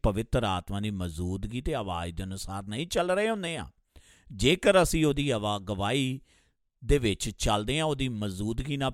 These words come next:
ਭਰ ਜਾਂਦੇ ਹਾਂ, ਤਾਂ ਹੱਥ ਰੱਖਣਾ ਇੱਕ ਅਜਿਹਾ ਆਨੰਦਦਾਇਕ ਤੇ ਸ਼ਾਨਦਾਰ ਅਨੁਭਵ ਬਣ ਜਾਂਦਾ ਹੈ। ਪਹਿਲਾ ਕੁਰਿੰਥੀਆਂ ਚੌਦਾਂ ਦੀ ਦੋ, "ਕਿਉਂਕਿ ਜਿਹੜਾ ਪਰਾਈ ਭਾਖਿਆ ਵਿੱਚ ਬੋਲਦਾ ਹੈ, ਮਨੁੱਖਾਂ ਨਾਲ ਨਹੀਂ, ਸਗੋਂ ਪਰਮੇਸ਼ਰ ਨਾਲ ਗੱਲ ਕਰਦਾ ਹੈ,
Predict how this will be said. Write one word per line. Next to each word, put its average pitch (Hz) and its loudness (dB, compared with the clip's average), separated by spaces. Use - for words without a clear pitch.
ਭਰ 104 4
ਜਾਂਦੇ 104 -4
ਹਾਂ, 151 -2
ਤਾਂ 165 -2
ਹੱਥ 110 -2
ਰੱਖਣਾ 131 -2
ਇੱਕ 127 -4
ਅਜਿਹਾ 120 0
ਆਨੰਦਦਾਇਕ 147 4
ਤੇ 127 -2
ਸ਼ਾਨਦਾਰ 101 -2
ਅਨੁਭਵ 98 -4
ਬਣ 85 -6
ਜਾਂਦਾ 101 2
ਹੈ। 76 -14
ਪਹਿਲਾ 180 8
ਕੁਰਿੰਥੀਆਂ 131 0
ਚੌਦਾਂ 107 -4
ਦੀ 104 -4
ਦੋ, 92 -2
"ਕਿਉਂਕਿ 117 -4
ਜਿਹੜਾ 98 -2
ਪਰਾਈ 135 8
ਭਾਖਿਆ 127 2
ਵਿੱਚ 110 -4
ਬੋਲਦਾ 95 0
ਹੈ, 135 0
ਮਨੁੱਖਾਂ 127 0
ਨਾਲ 95 -4
ਨਹੀਂ, 117 -4
ਸਗੋਂ 117 -2
ਪਰਮੇਸ਼ਰ 113 0
ਨਾਲ 110 -4
ਗੱਲ 85 -6
ਕਰਦਾ 80 -10
ਹੈ, 69 -14